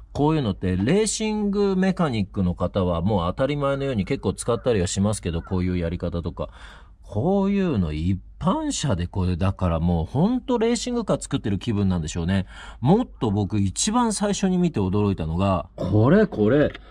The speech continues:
これアルミの、どうです？これ、ほら。ヒンジがこれですよ。肉抜きされてて、これ本当にもうおかしいっすよね。もうこれで一般車両ですよ。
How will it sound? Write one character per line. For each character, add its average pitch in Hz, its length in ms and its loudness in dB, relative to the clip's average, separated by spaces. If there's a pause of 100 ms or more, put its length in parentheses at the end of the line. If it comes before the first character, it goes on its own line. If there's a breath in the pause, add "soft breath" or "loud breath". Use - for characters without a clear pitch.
(160 loud breath)
こ 110 200 4
れ 120 140 8
ア 90 280 0
ル 170 220 6
ミ 240 200 2
の、 170 400 4
ど 233 500 4
う 240 40 0
で 123 120 2
す？ 104 140 -8
こ 110 280 -4
れ、 104 220 2
ほ 113 240 2
ら。 95 200 0 (520 loud breath)
ヒ 240 400 -2
ン 269 160 -2
ジ 233 160 0
が 180 140 2
こ 127 260 -2
れ 233 160 2
で 359 120 -2
す 269 140 -4
よ。 95 240 -2
肉 120 540 -2
抜 170 160 -2
き 165 180 -2
さ 151 180 -2
れ 147 140 0
て 135 220 -2
て、 101 160 -2
こ 95 180 -6
れ 92 100 -2
本 92 460 -4
当 92 220 -6
に 90 100 -6
も 92 320 -2
う 113 60 -4
お - 20 -12
か 233 240 -2
し 311 220 -2
い 320 40 0
っ - 40 0
す - 120 -4
よ 110 140 2
ね。 95 160 0
も 90 180 -2
う 80 40 -6
こ 117 160 -2
れ 214 80 0
で 302 100 0
一 104 160 -2 (100)
般 339 200 -2
車 339 160 -2
両 302 180 0
で 107 100 0
す 98 140 -4
よ。 85 240 -2